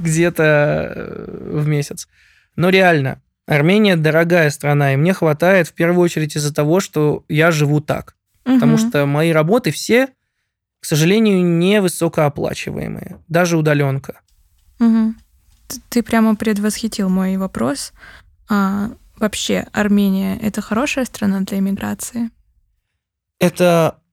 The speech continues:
Speaker 1: удобная страна для эмиграции по многим причинам. Но,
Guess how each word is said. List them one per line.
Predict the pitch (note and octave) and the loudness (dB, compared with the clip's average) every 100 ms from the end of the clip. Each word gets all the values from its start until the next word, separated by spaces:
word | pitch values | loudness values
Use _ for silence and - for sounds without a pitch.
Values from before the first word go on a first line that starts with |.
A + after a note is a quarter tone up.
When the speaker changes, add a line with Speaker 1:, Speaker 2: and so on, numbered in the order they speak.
| - | -6
Speaker 1:
удобная | G3 E3 D#3+ F#3+ F#3+ F3 D#3 C#3 | -2 0 2 4 4 2 2 0
страна | - D3 D3+ | -2 0 2
для | C#3+ D3 | 2 0
эмиграции | C#3+ C#3 C3+ F3+ F#3+ - D#3+ C#3+ _ _ _ _ _ | 0 0 0 0 0 -2 0 0 _ _ _ _ _
по | - D#3 D#3 D#3 | -2 2 2 2
многим | D#3+ E3 E3 | 0 2 0
причинам. | D3+ D3+ - D3 C3 D3 - _ - | -2 -4 -2 -2 -2 -6 -14 _ -6
Но, | D#3 E3 E3 D#3+ D#3 D3+ D3 | -2 0 2 2 2 2 0